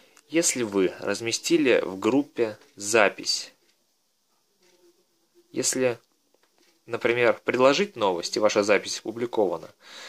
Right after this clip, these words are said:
то, что ваша запись опубликована, будет в ответах.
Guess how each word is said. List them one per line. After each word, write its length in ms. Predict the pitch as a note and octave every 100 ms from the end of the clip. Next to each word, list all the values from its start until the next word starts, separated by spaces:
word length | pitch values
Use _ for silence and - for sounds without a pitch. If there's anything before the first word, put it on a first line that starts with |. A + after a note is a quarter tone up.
| - - -
то, 100 | -
что 180 | -
ваша 240 | C3 C3 B2+
запись 360 | C3+ C3 A#2
опубликована, 680 | A#2 A#2+ B2+ - G3+ D3 F#2 E2+
будет 340 | B2+ D3 D3+
в 80 | C3+
ответах. 640 | C3+ A#2+ E2 - - -